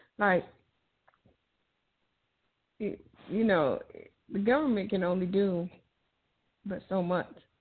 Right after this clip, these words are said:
They don't, they don't have the same resources that, that God has, you know.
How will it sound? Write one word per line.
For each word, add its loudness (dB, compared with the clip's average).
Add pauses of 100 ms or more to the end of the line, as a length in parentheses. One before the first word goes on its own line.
(1300)
They -6
don't, 0
they 0
don't 2
have 2
the -6
same 0
resources -2 (520)
that, -2
that -8
God 0
has, -10 (300)
you -2
know. 0